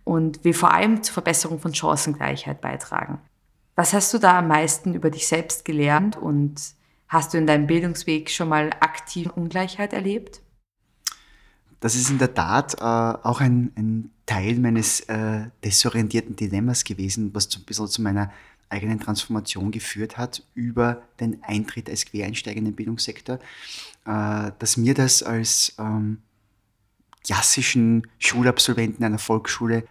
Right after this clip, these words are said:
Speaker 2: acht Jahre Gymnasium, gewusst, dass ich studieren gehe, äh, mir eigentlich gar nicht bewusst war, wie stark diese Bildungsschere in Österreich, äh, auseinanderragt.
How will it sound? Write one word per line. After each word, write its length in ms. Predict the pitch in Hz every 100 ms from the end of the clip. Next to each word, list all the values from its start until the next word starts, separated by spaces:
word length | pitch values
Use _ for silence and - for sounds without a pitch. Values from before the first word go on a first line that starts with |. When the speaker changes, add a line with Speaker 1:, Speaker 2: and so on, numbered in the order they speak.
| _ _
Speaker 2:
acht 280 | - - -
Jahre 200 | 117 113
Gymnasium, 840 | 107 113 98 110 - 113 110 110 113 _ _ - -
gewusst, 480 | 113 113 107 - -
dass 160 | 107
ich 80 | 101
studieren 580 | - 98 - 110 117 117
gehe, 360 | 110 104 110 - _ 101
äh, 400 | 104 107 104 - _ _
mir 120 | 113
eigentlich 200 | 107 117
gar 100 | -
nicht 160 | 120 127
bewusst 440 | 110 117 - -
war, 340 | 101 110 127 - -
wie 260 | 98 131
stark 540 | - - 90 104 - -
diese 180 | -
Bildungsschere 640 | - 120 131 - - 98 98
in 140 | 98 -
Österreich, 480 | - - 104 101 107
äh, 100 | 95
auseinanderragt. 840 | - 107 92 113 110 - - -